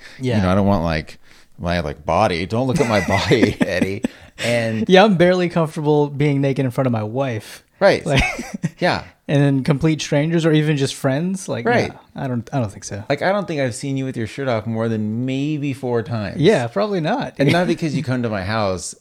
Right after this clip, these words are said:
Speaker 2: and we go swimming every weekend.
Speaker 1: Yeah.
Speaker 2: But every time you have come, you've swam. Otherwise, I don't know.
Speaker 1: Yeah.
Speaker 2: You're
Speaker 1: I'm not
Speaker 2: just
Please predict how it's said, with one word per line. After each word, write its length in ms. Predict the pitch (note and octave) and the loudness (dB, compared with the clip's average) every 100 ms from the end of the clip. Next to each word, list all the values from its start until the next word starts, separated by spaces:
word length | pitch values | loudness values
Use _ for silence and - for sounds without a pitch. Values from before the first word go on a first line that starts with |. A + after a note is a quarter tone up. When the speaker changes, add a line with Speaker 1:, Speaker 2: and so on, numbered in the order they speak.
| _ | _
Speaker 2:
and 120 | G2+ F#2+ | -6 -4
we 80 | |
go 100 | F2+ | -4
swimming 400 | E2+ A2+ G#2 F2+ | -4 -4 -4 -2
every 200 | F2+ F2 | -4 -4
weekend. 540 | F2+ G#2 F2 D2+ E2 F2+ | -2 -4 -4 -8 -6 -2
Speaker 1:
Yeah. 300 | B2+ G#2 G2 - | -2 -2 -10 -2
Speaker 2:
But 180 | A2 F2+ | 0 2
every 200 | A#2 A#2 | 0 0
time 220 | A#2 G#2+ | -2 -2
you 100 | G2 | -2
have 300 | G#2+ B2 - | -2 -2 -4
come, 340 | F2+ F2 F#2 - | -6 -4 -6 -8
you've 160 | E2+ | -10
swam. 580 | - G#2 F#2 D#2+ E2+ G#2 _ _ - | -8 -4 -4 -2 -4 -8 _ _ -8
Otherwise, 840 | G#2+ A#2 G#2 F2+ F2 F2+ E2+ - - _ _ _ - | -2 0 0 0 -2 -4 -8 -16 -20 _ _ _ -8
I 120 | D#2+ | -6
don't 140 | A2+ G2+ | -4 -4
know. 340 | D2+ F#2+ A2 | -6 -6 -8
Speaker 1:
Yeah. 360 | - C3+ G#2+ G2 _ - | -2 0 -2 -8 _ -6
Speaker 2:
You're 100 | A2+ | -2
Speaker 1:
I'm 80 | D3 | 2
not 140 | |
Speaker 2:
just 60 | C#3+ | 2